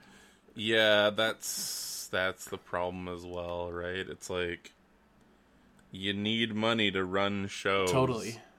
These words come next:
Speaker 2: Absolutely.
Speaker 1: But, like, to get money, you have to do some
Speaker 2: Golden handshakes.
Speaker 1: Yeah,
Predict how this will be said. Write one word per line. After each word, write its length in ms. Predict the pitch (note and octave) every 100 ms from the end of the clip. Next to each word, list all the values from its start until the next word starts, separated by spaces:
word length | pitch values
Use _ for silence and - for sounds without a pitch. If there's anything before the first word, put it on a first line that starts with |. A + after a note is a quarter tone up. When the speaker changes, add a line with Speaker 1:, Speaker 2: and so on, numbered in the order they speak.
| -
Speaker 2:
Absolutely. 760 | B2 - B2+ C#3+ C#2+ D2 - G2
Speaker 1:
But, 160 | F#2
like, 500 | G2 F#2 F#2 F2 - -
to 160 | - G2
get 280 | F#2 G#2 G2
money, 440 | G#2+ G#2+ G#2 F#2+
you 140 | F#2 F#2
have 260 | F#2+ F#2
to 80 | -
do 360 | F#2 G2 G2 F#2
some 600 | - F#2+ F#2 F2+ F2 F#2 - _ _ _ _ _ _ _ _ C3
Speaker 2:
Golden 300 | C3 A#2 A#2
handshakes. 720 | A#2+ A#2 A#2 G#2+ - - C#3 - - - - - - - -
Speaker 1:
Yeah, 680 | F#2 F#2+ F#2 F2+ F2 E2+